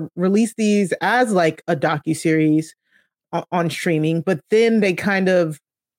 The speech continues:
went back and they have been putting it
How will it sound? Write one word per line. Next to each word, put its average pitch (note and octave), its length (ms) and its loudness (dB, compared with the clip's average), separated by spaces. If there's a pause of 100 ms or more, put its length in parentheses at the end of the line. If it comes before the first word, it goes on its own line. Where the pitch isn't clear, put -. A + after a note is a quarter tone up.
(500)
went F#3+ 380 0
back F#3 360 0
and F#3+ 140 0
they F#3+ 100 2
have F#3 220 2
been F3+ 300 0 (260)
putting G3+ 240 0
it F#3 200 0